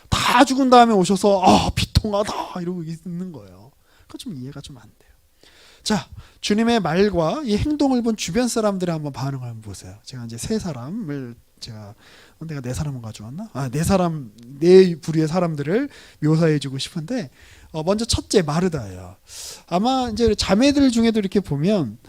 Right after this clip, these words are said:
어, 이제 뭐 나사로가 있고 마르다가 있고 마리아가 있었으니까. 근데 어쨌든 보통 남자들은 철이 없기 때문에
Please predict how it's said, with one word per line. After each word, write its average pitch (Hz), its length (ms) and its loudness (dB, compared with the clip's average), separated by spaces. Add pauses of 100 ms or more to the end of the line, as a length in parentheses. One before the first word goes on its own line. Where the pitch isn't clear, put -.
(300)
어, 147 600 -4 (140)
이제 185 180 0
뭐 180 240 2
나사로가 190 560 8
있고 175 300 2
마르다가 165 560 4
있고 156 140 -4
마리아가 143 420 0
있었으니까. 131 560 -8
근데 247 180 -2
어쨌든 220 340 0
보통 190 300 0
남자들은 185 460 2
철이 320 240 0
없기 196 240 0
때문에 170 440 -2